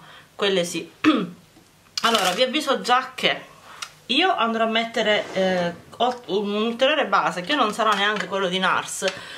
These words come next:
perché questo non, <laughs> non regge neanche con il primer sotto, cioè regge un po' di più, ma comunque non ce la fa.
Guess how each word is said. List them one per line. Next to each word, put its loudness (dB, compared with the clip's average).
perché -2
questo 4
non, 0
<laughs> -6
non 4
regge 2
neanche 0
con -2
il 0
primer 0
sotto, 0
cioè 2
regge 0
un -4
po' -2
di -6
più, -4
ma 2
comunque 2
non 2
ce -4
la 0
fa. 2